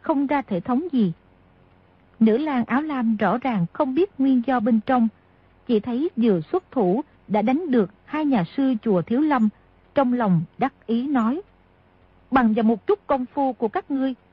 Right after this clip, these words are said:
mà cũng muốn cô nương để lại tên họ sư phụ à? Hừ, các ngươi có đáng chưa?" Tịnh Tế vừa rồi đã bị nàng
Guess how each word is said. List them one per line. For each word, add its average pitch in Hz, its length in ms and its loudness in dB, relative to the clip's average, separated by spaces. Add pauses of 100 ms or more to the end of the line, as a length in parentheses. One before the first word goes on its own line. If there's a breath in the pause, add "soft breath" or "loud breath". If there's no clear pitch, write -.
(120)
mà 214 140 2
cũng 220 260 -4
muốn 320 240 -6
cô 294 160 0
nương 254 300 0
để 220 100 2
lại 226 180 -2 (100)
tên 320 200 0
họ 226 200 0 (140)
sư 349 180 2
phụ 226 200 2
à? 202 160 -2 (480)
Hừ, 403 120 -2 (720)
các - 200 -4
ngươi 254 140 4
có 247 140 -2
đáng 247 280 -2 (160)
chưa?" 320 240 2 (1160)
Tịnh 196 220 0
Tế 262 300 -2
vừa 226 120 0
rồi 190 260 0
đã 220 120 0
bị 202 160 0
nàng 202 340 0